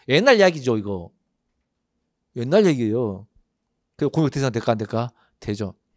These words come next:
사 번. 효는 백행에 공부해야 돼. 이걸 공격하면 안 되죠. 뭐를 공격해야 될까? 효를 건들면 안 되고, 효도하는 방법을 공격해야죠. 방법이 잘못될 수 있죠. 큰아들만이 모셔야 된다든가,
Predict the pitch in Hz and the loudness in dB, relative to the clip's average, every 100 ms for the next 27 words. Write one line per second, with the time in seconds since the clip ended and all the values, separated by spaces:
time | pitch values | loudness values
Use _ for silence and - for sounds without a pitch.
0 | - - - - 190 180 110 - _ - | -20 -20 -10 0 2 4 0 -6 _ 0
1 | 254 269 240 165 156 202 165 180 170 151 | 4 6 4 2 0 0 0 0 0 4
2 | 190 - 220 214 160 143 165 135 95 - | 4 4 2 2 2 0 0 -2 -2 -10
3 | _ _ _ _ _ _ _ _ _ _ | _ _ _ _ _ _ _ _ _ _
4 | _ _ _ 139 208 180 156 139 117 113 | _ _ _ 6 6 6 0 -4 -4 -4
5 | 101 90 _ _ _ _ _ - - 277 | -8 -10 _ _ _ _ _ -10 0 4
6 | 294 240 - 160 180 196 104 120 117 110 | 6 4 2 -4 -2 -2 -2 -2 0 2
7 | 127 139 104 92 _ _ _ _ _ _ | 4 4 2 -6 _ _ _ _ _ _
8 | _ - 254 269 240 185 143 - 151 147 | _ -6 -2 0 0 0 -4 -8 -8 -2
9 | 190 262 190 147 123 - 101 101 90 - | 0 2 0 -4 -6 -4 -4 -4 -10 -12
10 | _ _ _ _ - 117 120 185 120 107 | _ _ _ _ -14 -8 0 0 0 -8
11 | 107 104 98 - 92 - _ _ _ _ | -8 -12 -12 -14 -16 -16 _ _ _ _
12 | _ - - 208 208 214 190 156 151 143 | _ -10 -2 0 4 4 4 0 -2 -4
13 | 123 135 127 113 113 113 107 92 | -2 -2 -2 -2 -2 -2 -2 -2